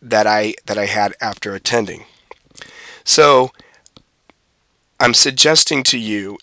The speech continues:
if you wanna take that n-, next step, if you wanna try to integrate computer science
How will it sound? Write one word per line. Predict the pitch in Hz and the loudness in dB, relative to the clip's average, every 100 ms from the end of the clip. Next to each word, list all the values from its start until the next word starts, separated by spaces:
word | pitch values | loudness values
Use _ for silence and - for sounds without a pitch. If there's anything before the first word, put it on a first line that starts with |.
| - | -10
if | 113 - | -8 -8
you | 113 113 | -6 -4
wanna | 120 127 131 | 0 0 0
take | - 123 113 - - | -2 -2 -2 -8 -4
that | 120 107 - | -2 -2 -4
n-, | 123 _ | -16 _
next | 117 113 113 - | -4 -2 0 0
step, | - 107 85 - - _ _ _ - _ - | 0 -2 -4 -10 -20 _ _ _ -20 _ -8
if | 107 | -8
you | 107 104 | -6 -2
wanna | 113 120 | 2 2
try | 117 - 131 120 117 110 104 101 - | 2 0 2 6 6 6 4 -2 -2
to | - 104 101 - | 0 0 -6 -8
integrate | 113 113 107 107 98 92 - _ _ _ _ _ - - - _ - | -6 -4 -4 -6 -6 -8 -12 _ _ _ _ _ -20 -20 -20 _ -12
computer | 120 110 113 | -8 -4 -2
science | 104 117 110 101 | 0 0 0 -4